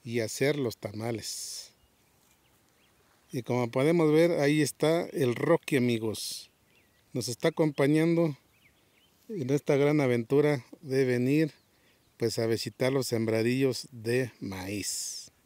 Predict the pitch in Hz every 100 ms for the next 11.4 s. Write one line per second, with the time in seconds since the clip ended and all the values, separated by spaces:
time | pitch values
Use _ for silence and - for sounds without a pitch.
0 | _ _ _ _ _ - 156 220 220 196
1 | 220 233 233 220 226 - 240 226 - _
2 | _ _ _ _ _ _ _ _ _ _
3 | _ _ _ _ _ _ _ - 147 139
4 | 135 - 151 151 - 156 160 151 135 135
5 | 147 147 127 120 131 139 123 131 135 127
6 | 131 139 - 135 117 - _ _ _ _
7 | _ _ _ _ _ _ _ _ _ _
8 | _ _ _ _ _ _ _ _ _ -
9 | - - - - - 123 120 135 143 127
10 | 120 117 107 - 135 131 196 196 165 -
11 | 175 180 175 147